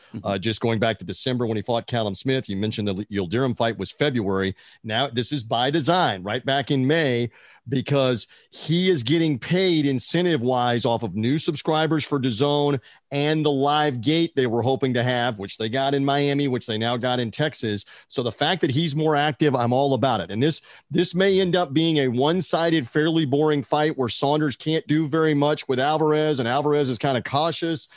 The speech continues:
Speaker 2: and kind of outfights him and outboxes him. Then again, Canelo may stomp on the gas, like, three or four rounds in or four or five rounds in, he may just say, "Hey, I can get to this guy." Let's, let's just see. I don't,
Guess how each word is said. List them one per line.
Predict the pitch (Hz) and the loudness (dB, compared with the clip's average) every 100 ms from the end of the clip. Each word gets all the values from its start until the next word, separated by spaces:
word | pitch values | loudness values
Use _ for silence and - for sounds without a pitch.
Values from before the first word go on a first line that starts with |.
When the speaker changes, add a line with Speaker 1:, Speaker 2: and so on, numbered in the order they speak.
| - - | -20 -12
Speaker 2:
and | 123 123 117 | -4 -2 0
kind | 135 | 0
of | 131 | 2
outfights | 135 156 - 156 151 | 0 0 0 0 0
him | 156 | 0
and | 139 | 2
outboxes | 139 104 131 147 - 147 | 2 0 -2 -2 -2 -2
him. | 147 135 - _ _ | -2 -4 -12 _ _
Then | - 98 151 | -10 -4 -2
again, | 175 151 170 | 0 0 0
Canelo | 147 143 151 170 | 0 0 2 2
may | 151 151 | 2 0
stomp | - 156 143 | 2 0 2
on | 156 | 0
the | 143 | 0
gas, | 107 143 135 85 - | 0 0 0 -2 -4
like, | 110 104 | -6 -2
three | 123 | -2
or | 143 | 0
four | - 151 | 0 0
rounds | 147 147 151 123 | 2 2 0 0
in | 151 | 0
or | 139 | 0
four | - 147 | 0 0
or | 139 | 2
five | 143 143 | 0 0
rounds | 135 147 143 | 0 0 0
in, | 143 147 | 0 0
he | 123 | 0
may | 139 139 | 0 0
just | 135 131 | 0 -2
say, | - 131 117 | 0 0 0
"Hey, | 131 127 | 0 0
I | 123 | 0
can | 135 | -2
get | 101 135 | -2 -2
to | - | -4
this | 101 87 | -8 -6
guy." | - 87 85 85 _ - _ | -6 -6 -8 -12 _ -20 _
Let's, | 127 147 - | -4 -4 -6
let's | 123 156 - | -4 -2 -2
just | 139 123 | -6 -4
see. | - 120 | -4 -4
I | 101 143 | 0 0
don't, | 160 156 | 2 0